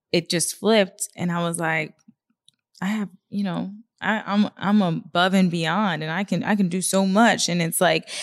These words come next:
I feel like a lot of people, they don't understand their value. And I'm just trying to see, like,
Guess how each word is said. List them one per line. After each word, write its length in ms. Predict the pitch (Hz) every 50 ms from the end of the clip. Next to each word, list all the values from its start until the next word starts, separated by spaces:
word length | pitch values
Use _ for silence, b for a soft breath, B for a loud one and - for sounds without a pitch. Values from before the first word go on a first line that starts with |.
| B B B
I 40 | 185
feel 100 | 170 233
like 100 | 226 214
a 40 | 202
lot 300 | 180 175 175 180 180 185
of 100 | 180 -
people, 560 | - 202 190 180 - 175 165 165 160 170 170 B B B B B B B -
they 140 | 185 180 180
don't 360 | 175 - 175 175 180 180 -
understand 800 | - - 190 180 165 160 - - - - 165 165 165 160 165 170
their 140 | 160 160 151
value. 680 | 147 143 156 156 151 156 165 170 190 202 214 226 233 233 -
And 140 | - 170 170
I'm 120 | 165 165 175
just 220 | 185 165 160 -
trying 180 | - - - -
to 80 | - 156
see, 240 | - - - 160 160
like, 240 | - - - -